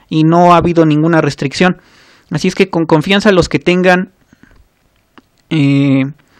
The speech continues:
dos dispositivos, eh, pueden intentarlo, eh, que es muchísimo más confiable si, si ustedes tienen, eh, mucho cuidado con su, con su Digimon, y así pueden obtener el Digimon que ustedes quieran. E incluso en la,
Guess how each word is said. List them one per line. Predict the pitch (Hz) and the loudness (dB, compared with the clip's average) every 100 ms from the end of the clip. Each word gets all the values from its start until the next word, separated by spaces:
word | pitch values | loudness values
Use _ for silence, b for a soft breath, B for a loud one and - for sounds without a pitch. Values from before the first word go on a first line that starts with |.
| - | -8
dos | 160 196 | 2 2
dispositivos, | 196 - 180 - - 185 196 196 - b b b b b | 2 0 -2 -2 -4 0 2 0 -4 b b b b b
eh, | 151 | -10
pueden | 139 180 180 160 | 0 2 4 2
intentarlo, | 139 135 127 147 139 117 - _ _ _ b b b b b - | 0 0 2 2 2 -2 -8 _ _ _ b b b b b -16
eh, | 165 180 _ - | -16 -16 _ -10
que | 156 160 | -2 -2
es | 156 | 0
muchísimo | 160 - 151 139 | -4 -4 -2 0
más | 143 156 | 0 0
confiable | 165 143 160 160 175 | -2 -2 0 0 -2
si, | - 131 131 | -4 -8 -8
si | - - _ - | -10 -16 _ -12
ustedes | 151 - 156 156 147 | -10 -2 0 0 -2
tienen, | 165 151 147 139 143 135 | -4 -2 -2 -4 -8 -12
eh, | 151 156 180 208 - - | -16 -16 -18 -20 -16 -4
mucho | 165 175 | -2 -2
cuidado | 185 147 147 147 156 | -4 2 4 2 0
con | 139 | -4
su, | - 190 156 139 - | -6 -8 -10 -12 -14
con | - 143 | -4 -2
su | 135 | -2
Digimon, | 143 147 151 190 226 b b b b b b b b b | -2 0 2 2 0 b b b b b b b b b
y | 170 | -4
así | 156 190 | -2 0
pueden | 190 190 180 | 2 2 2
obtener | 143 170 170 | -2 -2 0
el | 180 | 0
Digimon | 165 147 156 160 | -2 -4 -4 -4
que | |
ustedes | 151 - 165 156 | -4 0 0 0
quieran. | 208 202 175 - | 0 0 -2 -4
E | 170 | -4
incluso | 165 208 233 247 240 | -2 0 2 2 2
en | 160 147 147 | 2 0 0
la, | 147 147 143 143 | -2 -2 -2 -6